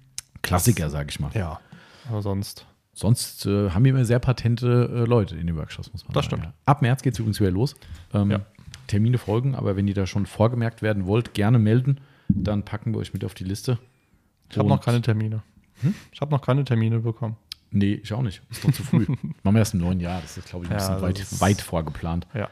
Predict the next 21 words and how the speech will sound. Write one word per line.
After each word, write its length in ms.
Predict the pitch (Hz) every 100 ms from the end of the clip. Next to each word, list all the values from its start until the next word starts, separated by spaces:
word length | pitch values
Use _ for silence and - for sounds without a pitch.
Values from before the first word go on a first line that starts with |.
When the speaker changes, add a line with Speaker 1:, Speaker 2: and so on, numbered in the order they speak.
| - _ _ _ - - - - 117
Speaker 1:
Ähm, 320 | 110 107 131
genau. 260 | 220 175 78 - _ _ _ _ _ - -
Speaker 2:
Ja. 240 | 185 117 - - _ _ _ _ - - _ -
Speaker 1:
Dann 260 | 78 101 110
nur 140 | 131
zu. 240 | - 165 - - _ _ -
Speaker 2:
Dann 140 | 139
darf 120 | 135 156
ich, 380 | 160 - - - - - _ _ _ _ -
ähm, 1000 | 139 143 147 147 151 151 147 151 151 131 - - _ - _ _ _ - - - _ _ _ _ - _ - -
nehmen 280 | 117 127 135
wir 80 |
vom 200 | 123 117
Instagram-Zettel 720 | 120 117 113 107 104 - -
was. 220 | - - - - - - - _ _ - - - _ _ _ -
Speaker 1:
Das 140 | - -
soll 160 | 80
mir 140 | 87 101
recht 200 | 101 -
sein. 120 | - _ _ _ - -
<laughs> 80 | -